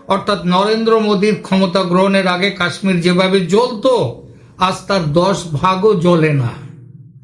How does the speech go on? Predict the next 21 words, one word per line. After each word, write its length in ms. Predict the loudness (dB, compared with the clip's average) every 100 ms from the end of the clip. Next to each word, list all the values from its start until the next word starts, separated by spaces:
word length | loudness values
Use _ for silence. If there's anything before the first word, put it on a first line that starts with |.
| -20 -20 -8
আর 120 | -4 0
দু 140 | 2 2
হাজার 380 | 2 0 0 -2
উনিশের 460 | -2 -2 0 0
সংবিধানের 800 | 0 -2 -2 -2 -2 0 0 -2 -2 -4
তিনশো 520 | -2 -2 0 0 0
সত্তর 600 | 0 -2 -2 -2 -2 0
ধারা 460 | -2 0 -2 -4 -8 -20 -20 -20 -6 -2
ও 220 | 0 0
পঁয়ত্রিশ 640 | 0 0 0 0 0 0
বাতিলের 580 | 0 0 0 0 2 0 -2
পর 180 | -2 -2 -2
তো 100 | -4
প্রায় 300 | -2 0 0 0 2
বরফ 480 | 2 2 0 0
হয়ে 240 | -2 0 0
গেছে 260 | -2 -4
ঠা-, 540 | -8 -8 -12 -20 -20 -4
কাশ্মীর, 560 | -2 -2 0 2 4
এখন 280 | 2 2 0
ঠান্ডা। 680 | 0 -2 0 0 -2 -4 -6